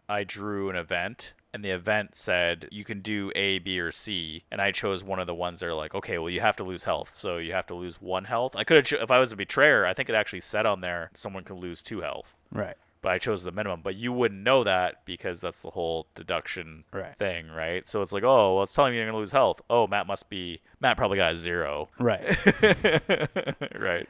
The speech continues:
Speaker 2: And then with part of the deduction game, it's just like, who's helping me? What are they doing? Are they playing their own game? And what, <sighs> my wife was so good. About,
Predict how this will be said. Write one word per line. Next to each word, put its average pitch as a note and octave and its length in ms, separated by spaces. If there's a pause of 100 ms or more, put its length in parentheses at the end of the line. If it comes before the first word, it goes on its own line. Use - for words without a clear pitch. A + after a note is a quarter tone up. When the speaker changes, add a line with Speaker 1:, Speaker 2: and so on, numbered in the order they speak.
Speaker 2:
And B2+ 140
then A#2+ 200
with A#2+ 200
part A#2+ 200
of A2 120
the A2 300
deduction G#2+ 500
game, F#2+ 300
it's F#2+ 140
just - 200
like, F#2+ 200
who's A2+ 320
helping G#2 340
me? G2 560 (120)
What G2+ 180
are G2+ 40
they G2 120
doing? F#2+ 520
Are F#2+ 120
they F#2+ 100
playing G2+ 260
their G2 140
own F#2+ 200
game? F#2 460
And G2 540
what, A#2 220 (140)
<sighs> - 140
my G#2+ 80
wife A2 220
was A2 100
so G2+ 220
good. F#2+ 300
About, F#2 200